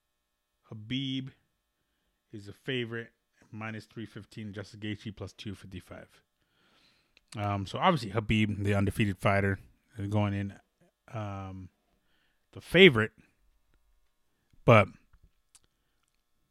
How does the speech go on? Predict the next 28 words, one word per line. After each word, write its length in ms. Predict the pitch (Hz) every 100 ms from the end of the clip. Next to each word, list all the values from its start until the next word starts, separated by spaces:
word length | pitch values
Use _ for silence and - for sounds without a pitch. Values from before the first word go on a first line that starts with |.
| _ _ _
just 120 | - 139
like 100 | 127
I 60 |
always 220 | 135 143
say, 300 | - 185 165
throw 200 | 139 127
my 100 | 127
hands 300 | 127 156 156
up 80 | 139
and 80 | 131
say, 120 | 131
"I 80 | 120
don't 100 | 139
know, 120 | 160
Papi." 420 | 143 120 - 110
You 100 | 110
never 220 | 120 131 131
know 200 | 117 - _ - - _
what's 160 | 117 -
gonna 140 | 113
happen 320 | 113 110 -
in 100 | 101
these 220 | 98 98
fights. 480 | - 113 90 - - - _ _ _ _ _ _ -
Um, 420 | 107 104 101 92 _ _ _ _ _ _ _ - - _ _ _ - - _ _ _ _ -
especially 460 | - - 180 - 143
no 140 | 127
crowds. 460 | 113 170 160 156